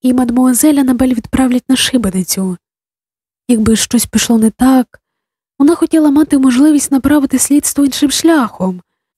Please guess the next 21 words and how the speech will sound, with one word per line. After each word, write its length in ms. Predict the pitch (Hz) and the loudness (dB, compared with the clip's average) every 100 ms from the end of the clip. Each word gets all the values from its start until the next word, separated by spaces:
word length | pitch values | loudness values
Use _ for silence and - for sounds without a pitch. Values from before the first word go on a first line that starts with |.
| _ - | _ -2
Вона 240 | 240 320 | 2 2
розуміла, 520 | 370 370 330 330 370 349 | 2 0 0 2 2 0
що 320 | - - 294 | -4 0 0
їй 220 | 262 339 | 2 2
буде 240 | 311 311 | 2 0
набагато 480 | 294 294 320 349 339 | 0 2 0 0 0
легше 420 | 311 320 - 302 | 2 0 0 0
здійснити 600 | 254 220 269 - 254 - | 0 0 -2 -2 -4 -4
свій 180 | 190 214 | -4 -4
задум, 460 | 208 339 370 349 302 _ _ _ _ _ | -2 -2 0 0 -2 _ _ _ _ _
якщо 400 | 214 - - - | -8 -6 -6 -2
мадмуазель 500 | 302 262 262 262 320 | 0 2 2 2 2
Анабель 320 | 302 285 285 285 | 0 2 2 2
не 180 | 294 | 2
знатиме, 720 | 277 302 349 262 - 202 202 196 _ _ _ _ _ - | 2 0 0 -2 -2 -2 -2 -4 _ _ _ _ _ -10
що 280 | - - | -6 0
їй 180 | 226 226 | 2 2
слід 480 | 214 - 269 226 - | 2 0 0 0 -2
боятися 680 | 196 208 269 277 214 - 208 | -2 2 2 2 0 0 0
своєї 360 | 226 226 226 | 2 2 2
сестри. 680 | 226 294 - - 190 170 | 2 0 -2 -6 -8 -8